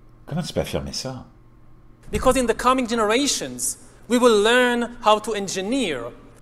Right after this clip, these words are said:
Speaker 1: Parce que dans les générations à venir, on va apprendre à comment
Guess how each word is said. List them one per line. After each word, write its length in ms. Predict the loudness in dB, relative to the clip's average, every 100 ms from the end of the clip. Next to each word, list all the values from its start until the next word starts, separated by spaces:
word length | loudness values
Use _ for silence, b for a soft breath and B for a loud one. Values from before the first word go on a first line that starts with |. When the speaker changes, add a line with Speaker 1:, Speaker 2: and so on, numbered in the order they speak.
| -16 -14 -16 -18 b b
Speaker 1:
Parce 160 | 0 6
que 80 | 10
dans 160 | 10
les 100 | 10
générations 520 | 8 10 12 12 10
à 40 | 8
venir, 180 | 10 12
on 120 | 12
va 100 | 12
apprendre 520 | 12 10 6 6 -4 b b b b -20 -20 -12 -6
à 100 | 2
comment 440 | 8 8 8